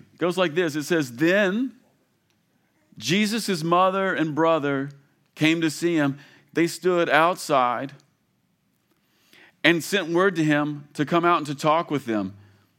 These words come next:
There was a crowd sitting around Jesus, and someone said, 'Hey, Jesus, your mother and your brothers are outside asking for you.'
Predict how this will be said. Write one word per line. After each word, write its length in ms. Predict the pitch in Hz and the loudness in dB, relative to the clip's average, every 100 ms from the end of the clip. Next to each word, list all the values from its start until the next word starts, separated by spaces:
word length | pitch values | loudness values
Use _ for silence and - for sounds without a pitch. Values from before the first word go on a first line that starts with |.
| _ _ | _ _
There 100 | 131 | -2
was 120 | 160 156 | 0 0
a 80 | |
crowd 560 | 139 - 175 185 190 175 | -4 0 4 4 4 0
sitting 320 | - 180 165 | -2 -2 0
around 400 | 156 156 165 156 | 0 2 2 0
Jesus, 500 | 127 143 139 143 135 | -2 -2 0 -2 -4
and 140 | 135 131 | -4 -2
someone 420 | 156 156 151 139 | -4 -2 -2 -2
said, 460 | - 143 135 123 - _ _ _ _ _ - | -2 0 0 -2 -6 _ _ _ _ _ -4
'Hey, 140 | 120 | -2
Jesus, 640 | 120 151 175 147 147 123 | 0 0 0 0 -2 -4
your 140 | - 135 | -4 -2
mother 400 | 135 147 151 160 | 2 2 2 0
and 140 | 147 | 0
your 80 | 143 | 0
brothers 580 | 120 139 147 147 131 104 | 0 0 2 -2 -4 -4
are 160 | 117 | 0
outside 460 | 131 139 131 135 131 | 2 0 0 0 2
asking 400 | 131 147 - 131 | 2 0 -2 -4
for 120 | 113 | -4
you.' 380 | 113 110 110 113 | -4 -2 -2 -6